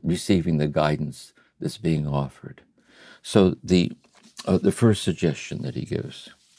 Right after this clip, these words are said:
for detachment. Whatever state we find ourselves in, whether in strength or in weakness,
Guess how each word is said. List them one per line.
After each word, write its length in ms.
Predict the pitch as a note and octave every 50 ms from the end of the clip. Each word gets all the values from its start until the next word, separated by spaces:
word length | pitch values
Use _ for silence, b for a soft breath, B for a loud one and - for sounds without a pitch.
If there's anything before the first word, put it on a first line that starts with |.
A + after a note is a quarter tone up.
| _ -
for 140 | - G2+ E2+
detachment. 720 | D2+ D#2 - - E2+ D#2 C#2 - - - - - - - _ _ _ _ _ _ _ _ _ _ _ _ _ _ _ _ _ _ _ _ _
Whatever 440 | - G2 F#2 G2+ G#2+ B2+ C#3+ D3+ C#3+
state 380 | B2+ - - - A2 A2 A#2 -
we 140 | - G#2 G2+
find 400 | - - G#2+ G#2+ A2 A2 G2+ F#2
ourselves 560 | D2+ D2 C2+ - - D2 C#2 C2 C2+ - -
in, 220 | C#2+ C2+ B1+ B1 -
whether 400 | - - E2+ E2+ D#2+ F2 - -
in 160 | - E2 E2
strength 560 | - - - - F#2 G2 G#2 A2 A2 - - -
or 120 | - D#2+
in 160 | D#2+ D#2 D#2+
weakness, 680 | D#2 D#2+ D#2+ E2 - - C#2+ D2 - D2 - - -